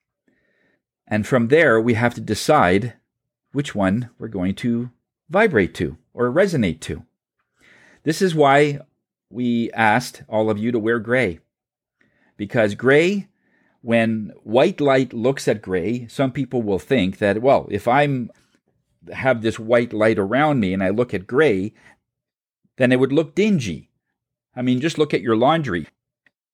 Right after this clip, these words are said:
If you're looking at something pure white and something that was white and now gray, you would say it's dirty or dingy. The black light or the darker, heavier energies would look at gray and say that it's faded.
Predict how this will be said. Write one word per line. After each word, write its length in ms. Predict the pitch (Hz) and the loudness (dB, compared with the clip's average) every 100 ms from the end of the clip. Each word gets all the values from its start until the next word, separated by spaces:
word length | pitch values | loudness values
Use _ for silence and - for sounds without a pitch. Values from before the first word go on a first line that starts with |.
| _ | _
If 100 | _ | _
you're 100 | 117 | -2
looking 280 | 113 139 120 | 0 0 2
at 120 | 113 | 0
something 420 | - 135 123 120 101 | 2 -2 -2 -4 -4
pure 300 | - 165 151 | -4 0 2
white 360 | 123 156 95 - _ _ | 2 2 0 -4 _ _
and 380 | 107 104 101 - _ _ _ | -4 -2 -2 -6 _ _ _
something 320 | - 143 123 | -2 0 0
that 120 | 101 | -2
was 320 | 101 160 180 | 2 0 2
white 300 | 117 95 101 | 0 0 0
and 140 | 107 110 | -2 2
now 200 | 131 117 | 2 2
gray, 320 | 104 156 131 | 0 2 2
you 160 | 120 | 2
would 200 | 135 131 | 0 -2
say 260 | - 160 143 | -4 -2 0
it's 180 | 120 - | -2 -2
dirty 400 | 120 135 135 127 | -2 0 0 0
or 80 | 95 | -2
dingy. 720 | 113 120 120 123 123 120 117 - _ _ _ _ _ _ _ _ _ - | -2 -4 -4 -6 -4 -6 -8 -20 _ _ _ _ _ _ _ _ _ -6
The 80 | |
black 460 | 98 123 156 247 240 | -4 2 4 2 0
light 500 | 107 92 90 131 - _ _ _ _ _ | 0 0 -2 -8 -16 _ _ _ _ _
or 240 | - 107 101 | -2 0 0
the 200 | 101 95 | -2 -6
darker, 540 | 82 123 165 - 101 | -2 0 2 0 -2
heavier 420 | 98 196 202 127 | 2 0 2 0
energies 500 | - 101 95 90 95 | 0 -2 -4 -4 -6
would 140 | 95 101 | -4 -2
look 220 | 113 110 | -2 -2
at 140 | 85 | -8
gray 500 | 98 143 160 95 120 - | 0 2 2 0 -4 -4
and 180 | 107 | -6
say 200 | - 123 | -2 0
that 120 | 120 110 | 0 -2
it's 120 | - | -8
faded. 640 | - - 220 165 87 71 | -6 -2 0 0 -6 -10